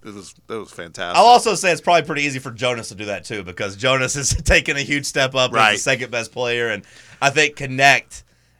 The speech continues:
Speaker 2: and Connect's spacing and Connect's ball handling and playmaking and, and, and, you know, the, the way he sucks up a defense, pause, it has opened things up for Jonas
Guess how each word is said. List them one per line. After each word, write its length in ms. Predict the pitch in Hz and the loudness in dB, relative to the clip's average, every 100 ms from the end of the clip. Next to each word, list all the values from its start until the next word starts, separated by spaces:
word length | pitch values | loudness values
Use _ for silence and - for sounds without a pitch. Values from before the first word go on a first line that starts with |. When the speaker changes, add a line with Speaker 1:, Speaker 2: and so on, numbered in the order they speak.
| _ - | _ -4
Speaker 2:
and 180 | 120 117 | -4 -2
Connect's 320 | 131 127 - | -2 -2 -2
spacing 460 | - 139 131 123 120 | 0 2 2 0 -6
and 80 | 120 | -4
Connect's 240 | 117 101 | -6 -2
ball 280 | 104 120 117 | 2 2 2
handling 300 | 117 113 101 | 0 -4 -10
and 100 | 90 | -8
playmaking 640 | 113 113 107 107 110 104 | -4 -4 -4 -6 -6 -10
and, 100 | 101 | -10
and, 260 | 95 104 98 | -10 -14 -16
and, 280 | 101 98 107 | -20 -16 -12
you 60 | |
know, 60 | 98 | -12
the, 240 | 87 95 | -12 -12
the 80 | 98 | -8
way 140 | 104 | -6
he 220 | 107 98 - _ - _ _ | -6 -8 -12 _ -20 _ _
sucks 360 | - - 151 - | -8 -2 -2 -2
up 160 | 135 | -6
a 40 | 107 | -6
defense, 840 | 110 123 - 110 98 - - - - _ _ _ | -6 -6 -4 -4 -4 -8 -14 -16 -20 _ _ _
pause, 520 | 127 117 104 92 87 _ _ _ _ - | -4 -2 -2 -4 -12 _ _ _ _ -16
it 400 | 131 147 147 147 | -6 -2 0 2
has 260 | 156 147 143 | 2 2 2
opened 300 | 147 143 131 | 0 -2 -2
things 300 | 143 135 127 | -2 -2 -2
up 240 | 127 101 | -2 -4
for 160 | 117 107 | -8 -6
Jonas 720 | 113 123 110 95 90 - | -2 -2 -2 -10 -12 -16